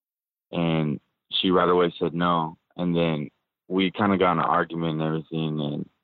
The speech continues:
because of the whole pandemic, it's a huge risk. Um, but I tried explaining to her, like, it's kinda like a one lifetime, like, like, one type of shot type of thing. Like, if I'm trying to get drafted at high school, um,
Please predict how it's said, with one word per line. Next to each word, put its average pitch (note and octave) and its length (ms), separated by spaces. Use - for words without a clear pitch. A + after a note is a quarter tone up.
because F2+ 200
of E2 80
the F2+ 40
whole E2+ 160
pandemic, E2 800
it's D#2 160
a E2+ 80
huge E2+ 260
risk. D#2+ 420
Um, E2 580
but F2+ 160
I F2+ 80
tried F#2+ 240
explaining F#2 460
to F2+ 80
her, E2+ 80
like, D#2+ 160
it's E2+ 140
kinda A#2+ 200
like G2 180
a E2 80
one F2 500
lifetime, E2 580
like, F2 140
like, G2 180
one G#2 640
type G2 160
of F2 100
shot - 320
type F2 120
of D#2+ 160
thing. F2 160
Like, D#2+ 160
if D#2 100
I'm F2 160
trying E2+ 180
to E2+ 40
get E2 140
drafted D#2+ 400
at D#2 100
high D#2+ 140
school, D#2 360
um, D#2+ 520